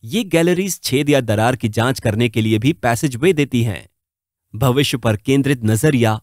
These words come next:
और इतनी बारीकी से बनाई गई इंजीनियरिंग योजना की वजह से हूवर डैम आज भी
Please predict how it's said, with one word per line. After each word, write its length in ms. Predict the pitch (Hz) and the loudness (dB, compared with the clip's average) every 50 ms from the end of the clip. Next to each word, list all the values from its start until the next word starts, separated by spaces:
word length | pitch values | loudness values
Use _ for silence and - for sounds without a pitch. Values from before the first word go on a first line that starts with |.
| _ | _
और 140 | - 185 208 | 0 2 2
इतनी 300 | 202 190 - 208 233 220 | 2 2 0 -2 -4 -4
बारीकी 500 | 147 110 113 98 101 110 113 113 - 185 | -4 -2 -2 0 2 0 0 -2 -4 -4
से 160 | - - 202 | -2 0 0
बनाई 360 | 151 120 107 98 95 107 147 | 0 0 0 0 0 0 0
गई 300 | 160 120 110 113 143 - - - | 0 2 0 0 0 0 0 0
इंजीनियरिंग 680 | 143 151 143 147 135 123 131 165 190 202 220 202 151 | 0 2 2 2 2 4 2 2 2 0 -2 0 2
योजना 320 | 120 117 120 117 131 143 147 | 2 4 4 4 2 0 0
की 140 | - 131 | 0 0
वजह 280 | 113 104 107 104 135 139 | 0 0 0 2 2 0
से 300 | 120 - 113 95 82 - - _ _ _ _ _ _ - | 0 0 -4 -6 -8 -10 -16 _ _ _ _ _ _ 0
हूवर 260 | 185 220 190 240 214 | 0 4 4 2 2
डैम 320 | 151 139 143 165 175 170 - _ 135 | 2 2 0 0 0 -2 -4 _ -4
आज 300 | 151 175 196 185 120 - | -2 0 0 -2 -2 -2
भी 240 | - 131 120 117 110 | -2 0 0 -2 -4